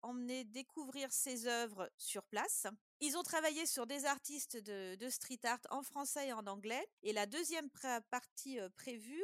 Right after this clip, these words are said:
heu, c'était, heu, le voyage en Irlande, à Dublin, Belfast et Londonderry, où, heu, il y a tout le travail sur, heu, sur les murals. Et donc, heu, l'idée que,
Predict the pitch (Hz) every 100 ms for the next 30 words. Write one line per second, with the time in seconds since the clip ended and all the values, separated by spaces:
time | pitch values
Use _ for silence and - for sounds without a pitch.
0 | 415 233 - 247 208 285 311 349 254 196
1 | 190 196 269 302 285 277 254 226 214 220
2 | 233 339 220 208 _ _ _ _ 214 190
3 | 185 226 226 254 262 247 233 233 247 247
4 | 254 208 208 220 220 208 185 240 381 -
5 | - - - - 285 320 269 226 214 202
6 | 196 - 294 - 220 262 311 - 277 254
7 | 214 214 285 277 254 247 214 208 - 196
8 | - - - - - 220 202 311 - 254
9 | - 226 269 302 269 285 285 262 _ -
10 | 202 185 170 170 170 170